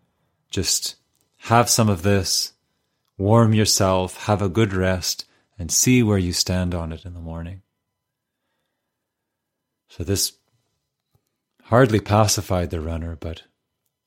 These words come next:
she brought this dessert, and she sprinkled some pine nuts on top, and the syrup was sweet, and the yogurt was rich, and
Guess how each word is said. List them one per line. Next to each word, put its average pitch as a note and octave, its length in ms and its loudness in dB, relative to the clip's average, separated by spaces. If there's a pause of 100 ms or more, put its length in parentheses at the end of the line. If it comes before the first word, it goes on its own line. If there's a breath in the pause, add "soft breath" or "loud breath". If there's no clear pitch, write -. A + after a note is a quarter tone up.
(120)
she - 180 -10
brought G2+ 400 0
this - 380 -6 (120)
dessert, G2 680 -2
and D#2+ 180 -12 (460)
she - 160 -16
sprinkled G2 480 -4
some - 180 -12
pine G#2 360 0
nuts G#2 300 -4
on F#2 160 -4
top, G2 480 -4
and G2+ 120 -10
the A#2+ 80 -12
syrup A2 440 0
was A2 140 -10
sweet, G#2+ 500 2
and F2+ 120 -12
the G2 100 -10
yogurt G2+ 400 0
was G2 220 -12
rich, G#2 420 0
and E2+ 220 -8